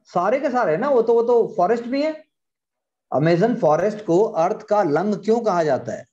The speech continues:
Why they are called the lungs of earth? क्योंकि वो carbon dioxide ले रहे हैं, oxygen छोड़ रहे हैं। आप पेड़ कम कर दोगे तो carbon dioxide ज्यादा जाएगी, कम रह जाएगी। ये तो fight है, ये constant एक fight है।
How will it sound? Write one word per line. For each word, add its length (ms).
Why 120
they 160
are 120
called 180
the 120
lungs 280
of 180
earth? 200
क्योंकि 180
वो 180
carbon 300
dioxide 340
ले 180
रहे 100
हैं, 60
oxygen 320
छोड़ 280
रहे 100
हैं। 60
आप 800
पेड़ 200
कम 180
कर 200
दोगे 260
तो 100
carbon 300
dioxide 380
ज्यादा 240
जाएगी, 280
कम 140
रह 120
जाएगी। 340
ये 220
तो 80
fight 320
है, 100
ये 140
constant 520
एक 120
fight 300
है। 120